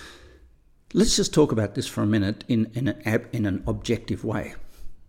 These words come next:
If one molecule in the entire universe were out of balance, in other words, proton, electron got out of balance, the universe would collapse. So, in a sense, nature seeks balance in all things.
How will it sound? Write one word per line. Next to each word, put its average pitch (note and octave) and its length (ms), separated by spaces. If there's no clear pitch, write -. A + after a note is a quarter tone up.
If B2 200
one F#3 260
molecule C#3 500
in A2 160
the G#2 100
entire G#2 440
universe G#2 560
were A2+ 100
out G2 140
of F2 140
balance, - 500
in G#2+ 60
other G2+ 160
words, G2+ 180
proton, - 480
electron G2+ 340
got G#2+ 140
out G2+ 140
of A2+ 100
balance, G#2+ 380
the - 140
universe A#2 460
would - 160
collapse. - 500
So, C3+ 360
in D3+ 100
a E3 60
sense, - 600
nature C3+ 280
seeks - 260
balance A2 400
in A2+ 80
all G2+ 160
things. G#2 480